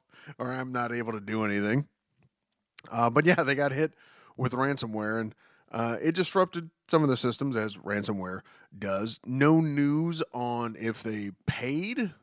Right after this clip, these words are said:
for the, uh, for the locks to be undone, but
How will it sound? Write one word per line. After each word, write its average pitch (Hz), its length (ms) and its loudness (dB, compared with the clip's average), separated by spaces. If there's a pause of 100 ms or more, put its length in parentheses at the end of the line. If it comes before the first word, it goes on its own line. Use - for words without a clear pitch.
(600)
for 170 340 2
the, 160 680 0
uh, 135 40 -2
for 143 160 -4
the 131 80 0
locks 120 400 -6
to 151 80 -8
be 156 340 0
undone, 156 560 2
but 120 200 0